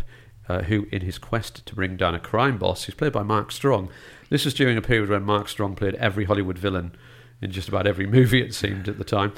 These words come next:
Everybody from, uh, the Sheriff of Nottingham to, to this dude.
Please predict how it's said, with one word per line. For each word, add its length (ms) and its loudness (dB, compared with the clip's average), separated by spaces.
Everybody 440 2
from, 400 -4
uh, 140 -2
the 100 -2
Sheriff 280 2
of 80 -8
Nottingham 440 -2
to, 260 -2
to 100 -6
this 180 -4
dude. 260 -2